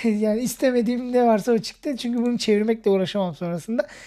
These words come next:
E, bir de demir olan var bakalım. Bunu açalım. İnşallah bundan güzel bir şey çıkar. Aynı şekilde cüzdanımıza bir onay gönderiyor ve imza al diyerek bunu da açabiliyoruz. E, tabii ki de sizler benim kadar şanssız olacak mısınız, olmayacaksınız bilmiyorum.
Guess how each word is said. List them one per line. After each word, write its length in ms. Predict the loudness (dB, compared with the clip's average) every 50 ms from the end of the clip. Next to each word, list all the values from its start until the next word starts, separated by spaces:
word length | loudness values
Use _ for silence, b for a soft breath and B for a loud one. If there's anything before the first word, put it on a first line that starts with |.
| B B B B 4
E, 220 | 4 4 4 4
bir 80 | 2 2
de 200 | 2 2 4 4
demir 240 | 2 4 4 4
olan 320 | 4 6 6 6 4 4 4
var 180 | 4 2 2
bakalım. 320 | 0 -2 -2 -2 0 0 0
Bunu 120 | 2 2
açalım. 320 | 2 0 0 -2 -4 -4 -4
İnşallah 420 | -4 -4 0 0 2 2 2 2
bundan 280 | 2 2 2 2 2 2
güzel 260 | 0 0 -2 -2 -4
bir 40 | -6
şey 140 | -8 -8
çıkar. 340 | -8 -6 -2 4 4 4 4 2 B B B B B -8 -6
Aynı 140 | -4 -4 -4
şekilde 380 | -2 -2 -2 -2 -2 -2 -2 -2
cüzdanımıza 560 | -2 -2 0 0 0 0 2 2 2 2 2
bir 60 | 0
onay 440 | -2 -2 -2 -2 0 2 0 0 0
gönderiyor 440 | 0 -4 -4 -4 -4 -4 -4 -4 -6
ve 100 | -6 -4
imza 260 | -4 -2 0 2 2
al 160 | 2 2 4
diyerek 300 | 2 2 0 0 -4 -4
bunu 200 | -2 -2 0 0
da 140 | -2 -4 -2
açabiliyoruz. 840 | -4 -2 -2 0 0 0 0 0 -2 -2 -2 -2 0 0 0 -2 -2 B B B B B B B 2
E, 300 | 4 6 6 6 6 6
tabii 220 | 4 2 2 2
ki 100 | 0 -2
de 100 | -2 -2
sizler 420 | -4 -2 0 2 4 4 4 4
benim 200 | 4 2 0 0
kadar 280 | 2 2 4 4 4 2
şanssız 600 | 2 -2 -2 0 0 0 0 -2 -4 -6 -6 -4
olacak 420 | 0 0 0 2 2 2 0 0 -2
mısınız, 280 | -6 -4 -2 0 0
olmayacaksınız 720 | 2 0 0 0 0 -2 -2 -2 -4 -6 -6 -4 -4 -4 -2
bilmiyorum. 420 | -2 -2 -2 0 2 4 4 2